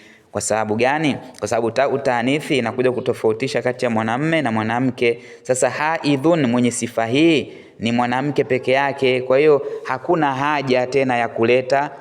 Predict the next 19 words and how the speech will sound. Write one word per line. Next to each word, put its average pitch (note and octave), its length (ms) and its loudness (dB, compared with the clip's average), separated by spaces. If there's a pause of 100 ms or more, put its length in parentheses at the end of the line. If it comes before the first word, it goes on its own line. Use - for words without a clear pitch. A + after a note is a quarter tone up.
(180)
taa B2 400 0
ya G#2+ 180 0
kike, G#2+ 480 -2
hakuna G#2 460 -4
haja A#2 360 0
ya G#2 120 -2
kuileta A2 480 0
hii G#2 120 0
taa G#2+ 240 -2
ya G2 160 -4
kike. G2 420 -8 (260)
Kwa A2+ 120 0
hiyo A#2+ 40 4
utasema A#2 380 0
tu G#2 120 -4
haidhun. A2 800 -2 (520)
Mfano A#2 300 -2
mwingine C3+ 340 0
murudhi'un, D3+ 840 2